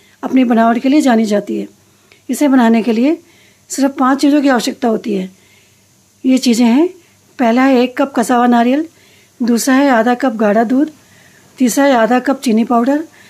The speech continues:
चौथा है एक छोटा स्पून इलायची पाउडर और पांचवा है एक मीडियम साइज चम्मच घी। नारियल बर्फी बनाने के लिए सबसे पहले एक पैन या कढ़ाई में घी गर्म करें।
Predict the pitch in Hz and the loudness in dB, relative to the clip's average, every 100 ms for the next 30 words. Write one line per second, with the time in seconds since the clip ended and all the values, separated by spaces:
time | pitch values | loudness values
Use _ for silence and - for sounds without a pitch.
0 | - - 285 254 269 262 262 254 247 247 | -20 -8 -4 -2 0 0 0 -2 -2 -2
1 | - 269 277 226 214 254 247 247 277 294 | 0 0 2 2 0 -2 -2 -2 -2 -4
2 | - - - - 277 - 240 226 254 262 | -10 -20 -20 -8 -8 -2 -2 0 0 0
3 | 339 - - - - - 285 262 240 233 | 0 -4 -20 -20 -20 -4 -2 2 2 4
4 | 262 - 247 330 330 _ _ _ _ - | 2 2 0 0 -2 _ _ _ _ -4
5 | 240 262 294 214 208 151 - _ _ _ | 0 2 2 0 0 -2 -12 _ _ _
6 | _ _ _ 254 247 247 285 277 254 254 | _ _ _ 0 2 2 2 2 0 2
7 | 233 226 226 240 262 254 - 240 233 247 | 2 2 0 0 0 -2 -4 -2 0 0
8 | 311 - - - 285 277 - 240 254 254 | -4 -8 -20 -12 -4 -4 0 2 2 2
9 | 247 226 226 285 339 - - - 247 254 | 2 2 2 0 -2 -6 -20 -4 0 2
10 | 247 214 202 185 | 0 0 0 -2